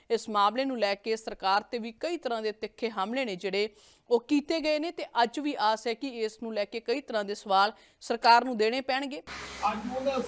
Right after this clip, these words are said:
Speaker 2: ਸਾਰੀਆਂ ਨਾਕਾਮੀਆਂ ਤੇ ਜੋ ਮੁੱਖ ਮੰਤਰੀ ਸਾਹਿਬ ਤੇ ਉਹਦੀ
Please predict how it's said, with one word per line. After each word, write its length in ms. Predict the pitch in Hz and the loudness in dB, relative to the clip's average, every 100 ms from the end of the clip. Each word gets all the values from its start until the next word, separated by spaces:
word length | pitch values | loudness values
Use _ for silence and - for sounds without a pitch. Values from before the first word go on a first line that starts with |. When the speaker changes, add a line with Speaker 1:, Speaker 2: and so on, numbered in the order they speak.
| - | -6
Speaker 2:
ਸਾਰੀਆਂ 440 | 165 208 277 294 | -8 -6 -2 -2
ਨਾਕਾਮੀਆਂ 600 | 254 - 202 202 208 202 | -2 -4 -4 -2 -2 -4
ਤੇ 160 | - - - - - - | -10 -14 -16 -18 -16 -8
ਜੋ 100 | 202 208 | -4 -2
ਮੁੱਖ 320 | 165 170 196 | -4 -6 -4
ਮੰਤਰੀ 400 | 226 220 233 226 - | -2 -4 -6 -8 -6
ਸਾਹਿਬ 240 | 208 233 - | -4 -4 -4
ਤੇ 100 | 233 | -8
ਉਹਦੀ 200 | 226 | -6